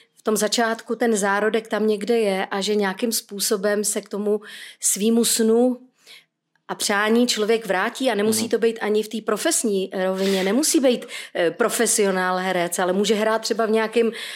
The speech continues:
Speaker 1: eh, amatérském divadle, je
Speaker 2: Ano.
Speaker 1: přešťastnej.
Speaker 2: Teď jste řekla úplně skvělou věc a je to pravda, že,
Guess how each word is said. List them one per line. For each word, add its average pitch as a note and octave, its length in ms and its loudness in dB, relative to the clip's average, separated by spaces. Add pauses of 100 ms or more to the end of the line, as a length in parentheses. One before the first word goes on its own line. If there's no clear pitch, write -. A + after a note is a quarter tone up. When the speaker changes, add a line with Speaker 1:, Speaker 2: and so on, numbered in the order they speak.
(120)
Speaker 1:
eh, F#3 120 -2
amatérském A3 680 0
divadle, A3 400 2
je A#3 80 4
Speaker 2:
Ano. A#3 120 0
Speaker 1:
přešťastnej. C#4 800 -2 (300)
Speaker 2:
Teď - 140 -2
jste - 160 2
řekla C#3+ 220 2
úplně D3 320 0
skvělou C#3+ 420 2
věc A#2 280 0
a A#2+ 60 2
je A#2+ 80 0
to B2+ 120 -2
pravda, A2+ 420 0
že, A#2 260 0